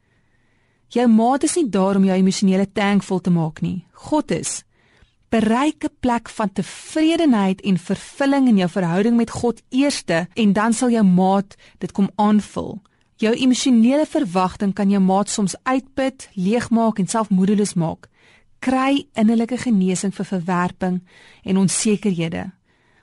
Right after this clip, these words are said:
Onopgeloste emosie sal heeltyd soek vir 'n bevrediging op 'n negatiewe manier. Die derde punt is, en ek gebruik die Engelse woord, is commitment en uithou vermoë.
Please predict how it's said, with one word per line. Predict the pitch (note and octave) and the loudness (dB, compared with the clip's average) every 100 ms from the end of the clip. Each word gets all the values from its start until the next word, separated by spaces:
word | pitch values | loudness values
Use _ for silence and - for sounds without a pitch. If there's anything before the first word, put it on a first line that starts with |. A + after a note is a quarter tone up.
| _ | _
Onopgeloste | - E4+ E4+ E4 - D4 A#3+ A3+ - B3 | -2 0 2 -2 -2 0 0 0 -4 -2
emosie | G#3+ F#3+ G3 G3+ - | 2 4 2 0 -2
sal | F#3+ G#3 G3+ | -4 -2 -2
heeltyd | F#3 A#3 B3+ C#4+ - | 0 0 -2 -4 -4
soek | - A#3 - | -4 -4 -4
vir | G#3 | -6
'n | F#3 | -4
bevrediging | F#3 - - B3 B3+ B3+ - F3 E3+ | -6 -8 -6 -2 0 -2 -4 -4 -4
op | - | -4
'n | F3+ E3+ | -2 0
negatiewe | F3 F#3 G3 G3 E3+ | 0 -2 -6 -4 -2
manier. | E3 D#3+ F3 E3+ - - _ _ _ _ _ _ _ | 0 0 0 -2 -6 -16 _ _ _ _ _ _ _
Die | - F#3 | -8 -4
derde | F3+ F#3+ B3+ B3+ | -2 0 0 -2
punt | - E3+ | -2 -2
is, | F3 | 0
en | E3+ | -2
ek | E3 | -2
gebruik | F3 F3+ F#3 | -4 -2 -2
die | F#3+ | -2
Engelse | G3+ F#3+ F#3 | 0 -2 -2
woord, | F3+ F3 | 0 0
is | F3 - | -4 -2
commitment | F3 F3 F3+ F3 D#3+ E3 - - _ _ _ _ _ _ - | 0 2 0 -2 -2 -6 -12 -20 _ _ _ _ _ _ -4
en | G3+ G3 | -2 -2
uithou | - A#3+ C4 | -2 -2 0
vermoë. | A3+ G#3 F3+ D#3+ D3+ | -2 0 0 0 -4